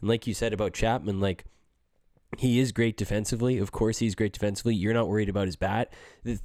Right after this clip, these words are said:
the reason we're not worried is 'cause, like, the Jays, most of their players have that, the exact same inverse situation. Good at the dish, not as good with the glove. The fact that we get a guy with an inverse, like, whatever he does at the plate to me is, like, a bonus.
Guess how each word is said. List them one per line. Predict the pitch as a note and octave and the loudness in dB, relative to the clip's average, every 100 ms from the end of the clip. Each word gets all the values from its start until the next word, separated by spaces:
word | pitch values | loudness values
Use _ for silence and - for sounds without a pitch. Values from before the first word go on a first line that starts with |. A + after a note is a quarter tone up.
| - - | -14 -2
the | |
reason | A#2 D#3 A#2+ B2 | 2 4 2 2
we're | B2+ | 2
not | A2 | 2
worried | G2+ B2 C#3+ A2 | 2 4 4 0
is | G2 | -2
'cause, | A#2 G2 | -2 -2
like, | G#2+ F#2+ _ _ | -2 -4 _ _
the | A2 | -4
Jays, | G#2+ B2+ C#3+ F#2+ | 2 2 2 0
most | A2 C3 | 0 0
of | - | 2
their | C#3 | 0
players | - B2 G#2+ | 2 0 2
have | A#2 G#2 | 0 2
that, | G2+ - _ _ _ - | -2 -6 _ _ _ -6
the | A2+ A#2 | -2 0
exact | G#2 A#2 - | 0 -2 -2
same | A#2 A2+ | -4 0
inverse | B2 A2 A2 - | 0 2 0 0
situation. | G#2+ - G2+ G#2+ E2 C#2+ - - _ | -2 0 0 0 -4 -10 -16 -20 _
Good | C3 B2 | 0 0
at | A#2 | -2
the | G#2 | -2
dish, | G#2+ A2 G#2 G#2+ | 2 2 0 0
not | G#2 G#2 | 0 0
as | |
good | F#2 G#2 | -2 -4
with | F#2+ | -2
the | F#2+ | -2
glove. | G2 G2+ F2+ | 0 -2 -2
The | F2+ | -2
fact | G#2 G#2+ | -2 0
that | A#2+ | 0
we | G#2+ | 2
get | G2+ | 2
a | |
guy | G#2 | 0
with | G#2 F#2+ | 0 0
an | G2 | 0
inverse, | A2 G#2 F2+ | 0 0 -2
like, | F2+ | -2
whatever | F#2+ G#2+ B2 | 0 0 -2
he | A#2 | -2
does | G#2+ G2+ | 0 0
at | G2+ | -4
the | F#2+ | -6
plate | - G2+ A#2 - | -2 0 -2 -4
to | A2+ | -6
me | A2+ C3 | -2 -2
is, | G#2 | -4
like, | F#2 F2+ | -6 -8
a | F2+ | -4
bonus. | F#2+ G2+ F2+ D#2 - | -2 -2 -2 -8 -12